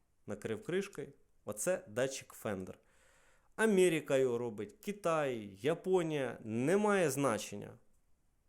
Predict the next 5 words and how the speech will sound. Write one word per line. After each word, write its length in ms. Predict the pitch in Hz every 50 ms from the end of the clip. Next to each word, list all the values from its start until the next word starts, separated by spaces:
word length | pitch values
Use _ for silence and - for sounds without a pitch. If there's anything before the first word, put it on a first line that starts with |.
| _
Геометрія 840 | 110 104 135 160 180 190 196 170 147 - 135 117 107 101 101 104 - - _ _ _ _ _ _ -
соблюдена, 840 | - - - 151 131 127 127 120 107 113 110 107 117 120 139 170 - - _ _ _
обмоточні 580 | - 127 113 123 139 147 147 - 120 - 123 113
дані 360 | 104 104 104 104 104 104 101
соблюдені. 680 | - - 113 101 101 107 101 95 104 104 123 143 170